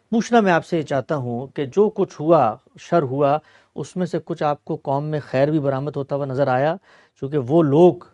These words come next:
جن کے پاس کچھ بھی نہیں تھا، نہ نشان تھا، نہ لیڈر تھا، نہ رہنما تھا، نہ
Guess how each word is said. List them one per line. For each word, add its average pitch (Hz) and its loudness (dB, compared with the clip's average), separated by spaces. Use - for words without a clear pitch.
جن 135 -8
کے 139 -8
پاس 160 -6
کچھ 208 -2
بھی 170 -4
نہیں 131 -4
تھا، 123 -10
نہ 127 -10
نشان 143 -4
تھا، 143 -6
نہ 135 -4
لیڈر 147 -2
تھا، 139 -8
نہ 135 -4
رہنما 131 -2
تھا، 143 -6
نہ 139 -6